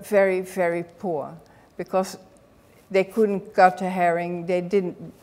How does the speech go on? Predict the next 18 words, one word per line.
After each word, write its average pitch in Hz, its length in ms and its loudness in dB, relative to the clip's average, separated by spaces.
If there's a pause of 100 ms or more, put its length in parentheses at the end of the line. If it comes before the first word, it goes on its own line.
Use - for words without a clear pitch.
(140)
simply 214 480 4
had 202 240 6
to 180 220 0
sell 202 420 4
all 190 300 -2
the 185 100 -4
fresh 185 320 -6
fish - 340 -8 (400)
they 180 140 2
catched, 175 540 -2
and 170 340 -4 (600)
they 202 80 2
had 196 180 2
a, 170 220 -2
a 175 60 -4
very 190 340 4
low 170 240 2
income. 156 640 -10